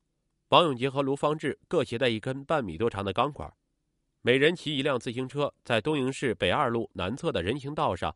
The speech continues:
寻找抢劫目标。在胜利油田供水公司附近，他们发现一男一女正坐在一个电线杆的水泥墩儿上谈恋爱，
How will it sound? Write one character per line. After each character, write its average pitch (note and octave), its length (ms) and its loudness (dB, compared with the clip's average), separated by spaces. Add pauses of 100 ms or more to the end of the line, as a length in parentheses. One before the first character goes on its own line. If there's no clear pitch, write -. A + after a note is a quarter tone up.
(140)
寻 A#2+ 220 -4
找 E2+ 180 -2
抢 D#2 240 -8
劫 D2+ 160 -6
目 A2+ 140 -6
标。 E2 240 -6 (760)
在 D#3 160 6
胜 E3+ 200 2
利 D3 100 2
油 C#3 140 0
田 B2 260 -2
供 D#3 160 -2
水 F#2+ 140 -6
公 C#3 160 -2
司 E3+ 120 -2
附 D#3 160 -2
近， G2+ 240 0 (240)
他 - 120 -6
们 A2+ 100 2
发 A#2+ 160 0
现 A#2 220 -2
一 D3 100 -6
男 A2 180 0
一 D#3 80 -6
女 D#2 360 -10
正 A#2 120 -2
坐 A#2+ 160 0
在 F#2+ 140 -2
一 F#2 140 -4
个 B2+ 80 -4
电 B2+ 160 -4
线 G2+ 120 -6
杆 B2 160 2
的 - 120 -2
水 F#2 180 -8
泥 F#2 140 -4
墩 E3 180 -4
儿 - 20 -2
上 F2 240 -2
谈 - 160 -10
恋 B2+ 140 -4
爱， C#3 100 -6